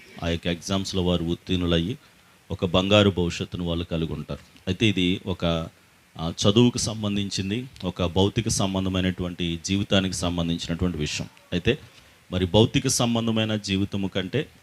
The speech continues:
ఆత్మ సంబంధమైన జీవితం ఎప్పుడు కూడా ధన్యకరమైనదే. అందుకనే పౌలు అంటాడు, మరి ఈ లోక సంబంధమైనటువంటి సాధనముల కంటే ఆత్మ సంబంధమైనటువంటి సాధనము అది ఇప్పటికీ మరి ఎప్పటికీ భవిష్యత్తుకు కూడా అది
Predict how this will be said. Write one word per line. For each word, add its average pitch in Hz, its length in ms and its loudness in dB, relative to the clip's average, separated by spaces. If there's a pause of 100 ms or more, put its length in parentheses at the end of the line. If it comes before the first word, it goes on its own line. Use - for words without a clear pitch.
ఆత్మ 98 280 0
సంబంధమైన 95 600 4
జీవితం 87 360 -2
ఎప్పుడు 87 260 -2
కూడా 92 260 -2 (220)
ధన్యకరమైనదే. 85 840 0 (100)
అందుకనే 90 340 0
పౌలు 87 260 0
అంటాడు, 87 320 -2 (540)
మరి 85 140 6
ఈ 107 40 8
లోక 123 260 8
సంబంధమైనటువంటి 101 1300 -2
సాధనముల 92 640 2
కంటే 90 480 -4
ఆత్మ 98 360 0
సంబంధమైనటువంటి 92 1080 0 (160)
సాధనము 87 720 0 (360)
అది 90 160 -2
ఇప్పటికీ 117 640 0 (160)
మరి 87 160 -2
ఎప్పటికీ 87 580 -6 (220)
భవిష్యత్తుకు 92 480 0
కూడా 90 160 2
అది 85 300 2